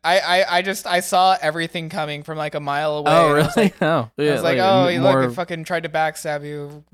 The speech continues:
Speaker 1: Big fucking shock. <laughs> Like,
Speaker 2: <laughs>
Speaker 1: like, I, I don't know. <laughs>
Speaker 2: Yeah.
Speaker 1: Yeah,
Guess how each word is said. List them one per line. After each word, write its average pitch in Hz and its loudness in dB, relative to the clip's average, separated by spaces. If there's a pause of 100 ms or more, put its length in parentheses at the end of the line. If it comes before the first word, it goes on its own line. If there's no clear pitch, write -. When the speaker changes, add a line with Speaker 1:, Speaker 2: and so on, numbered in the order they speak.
Speaker 1:
Big 160 -12
fucking 170 -10
shock. 156 -6
<laughs> 110 -6
Like, 208 0
Speaker 2:
<laughs> 160 -2
Speaker 1:
like, 143 0 (200)
I, 160 0
I 160 0
don't 143 -2
know. 135 -6
<laughs> - -6
Speaker 2:
Yeah. 113 0 (440)
Speaker 1:
Yeah, 151 0